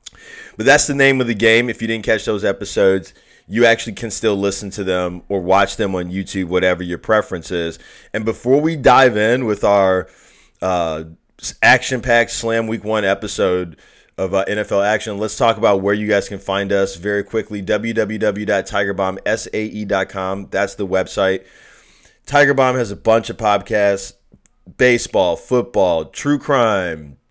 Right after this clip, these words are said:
nascar. Take your pleasure. If you go to the website, you can click on the process page,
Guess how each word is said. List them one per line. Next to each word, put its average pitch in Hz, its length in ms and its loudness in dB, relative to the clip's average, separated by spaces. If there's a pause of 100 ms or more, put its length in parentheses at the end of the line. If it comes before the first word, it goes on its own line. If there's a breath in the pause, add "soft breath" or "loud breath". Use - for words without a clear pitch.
(140)
nascar. 107 1000 2 (500)
Take 82 200 -8
your 113 120 -8
pleasure. 135 500 2 (720 loud breath)
If 107 160 -10
you 104 60 -10
go 127 200 6
to 185 60 6
the 196 100 4
website, 113 520 2
you 104 40 -12
can 98 120 -12
click 165 260 -6
on 135 140 -2
the 107 60 -6
process 90 460 -4
page, 95 440 -6